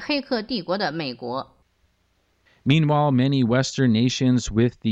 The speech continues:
Speaker 2: U S as its forefront, accuse China of espionage and cyber attacks, an accusation that Beijing in turn rejected.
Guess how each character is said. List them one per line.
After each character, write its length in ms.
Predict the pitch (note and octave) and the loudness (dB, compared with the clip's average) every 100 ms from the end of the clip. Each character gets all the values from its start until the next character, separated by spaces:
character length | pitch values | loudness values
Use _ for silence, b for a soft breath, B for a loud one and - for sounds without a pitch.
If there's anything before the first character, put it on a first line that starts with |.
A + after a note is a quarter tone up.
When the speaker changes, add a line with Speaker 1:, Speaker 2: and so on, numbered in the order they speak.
| G#2 | 2
Speaker 2:
U 200 | A2+ A2 | 2 2
S 300 | A2+ A#2+ - _ _ _ _ _ _ - | 2 0 -4 _ _ _ _ _ _ 0
as 220 | C#3 C3+ | 0 2
its 140 | C#3 | -2
forefront, 640 | - - C3+ B2 - G2 G2+ | -4 -2 0 -2 -2 -2 0
accuse 440 | G#2+ - D#3+ D#3 | -2 -2 0 0
China 380 | - D#3 D3+ D#3 | 0 -2 0 0
of 260 | B2+ A#2+ A#2 - | 0 0 -2 0
espionage 760 | E3+ - E3 D3 C#3 C#3+ C#3 - | 0 0 -2 0 0 0 -2 -4
and 200 | A#2 A#2+ | 0 0
cyber 360 | - A#2+ G#2+ G#2 | 0 0 0 0
attacks, 540 | G2 - G2+ G#2 - - _ _ - | -2 -2 -2 -4 -8 -14 _ _ -6
an 120 | A2 | -2
accusation 800 | A#2 D3+ D3 B2+ C3+ C3 C3+ B2 | 0 0 0 2 0 0 0 2
that 220 | A2 G2 | 2 0
Beijing 600 | C3 C3 A#2 C3 D3 C#3+ | 0 0 0 0 0 2
in 120 | A#2 | 0
turn 340 | A2+ - A2 G#2 | 0 0 2 4
rejected. 600 | G#2 G#2 C3+ B2+ F2+ | 2 2 0 0 -6